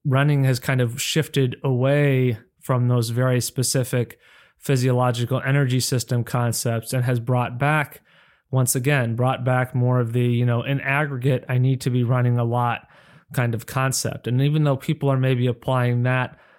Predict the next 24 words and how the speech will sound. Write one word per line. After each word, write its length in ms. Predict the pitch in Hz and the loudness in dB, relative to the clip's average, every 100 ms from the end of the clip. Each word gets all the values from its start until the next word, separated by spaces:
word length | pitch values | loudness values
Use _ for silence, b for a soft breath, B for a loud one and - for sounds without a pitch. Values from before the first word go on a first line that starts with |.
| b b b b _ _ | b b b b _ _
somewhat 340 | - 147 135 | 0 2 2
ineptly 720 | 135 139 151 - 143 135 135 | 2 2 2 0 2 4 4
or 380 | 127 120 123 117 - - - | 2 2 2 0 -6 -12 -2
ineffectively, 960 | 135 117 202 240 156 127 127 123 123 - B B - | 0 0 -2 -2 -2 0 2 2 0 -4 B B -2
we're 100 | 139 | -2
still 300 | - 147 131 | 2 0 0
seeing 320 | - 139 135 | 2 2 2
a 60 | |
huge 320 | 120 135 135 120 | 0 2 0 0
improvement 500 | 120 127 120 120 117 | -2 0 0 0 0
in 160 | 123 | -2
results 500 | 113 110 117 110 - | -2 -2 -2 -4 -8
because 400 | - 131 127 113 | -6 -4 -2 -2
there's 300 | 123 127 117 B B B | 0 0 -2 B B B
just 340 | - 147 143 - | -4 0 0 0
more 440 | 127 131 131 127 | 0 2 2 0
benefit 680 | 117 131 131 120 113 110 - b b - | 0 0 0 -2 -4 -4 -10 b b -4
when 180 | 123 | 0
you're 100 | 120 | 0
doing 500 | 113 123 120 117 117 - | 0 2 2 2 0 -2
a 100 | 131 | -4
volume 720 | 113 123 139 139 123 113 110 - | -2 0 2 2 2 0 -4 -4
of 180 | 120 | -4
work. 420 | 113 113 113 - | -2 -4 -4 -8